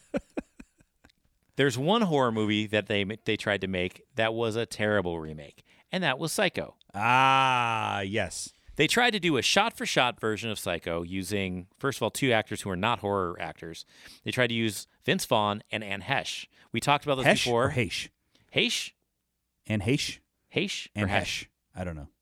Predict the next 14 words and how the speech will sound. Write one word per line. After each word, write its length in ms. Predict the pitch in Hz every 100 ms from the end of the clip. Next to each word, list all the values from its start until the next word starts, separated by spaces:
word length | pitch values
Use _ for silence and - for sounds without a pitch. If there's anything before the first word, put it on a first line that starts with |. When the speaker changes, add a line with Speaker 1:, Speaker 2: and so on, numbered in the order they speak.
| -
Speaker 2:
Okay. 140 | 92 - _ - - - -
Well, 220 | 123 139 135
they 140 | 139
tried 220 | - 190
to 80 | 180
use, 480 | 147 135 117 - - _ -
uh, 280 | 107 101 110
Anne 160 | 131 127
Heche. 680 | 117 123 131 - - - - _ _ _ _ _ _ _ - - -
They 160 | 147 156
did 160 | 202
a 100 | 117
shot-for-shot 1200 | 85 - - 214 214 - 202 180 - 135 98 98 _ _ _ _ _ _ _ -
remake, 540 | 113 110 85 -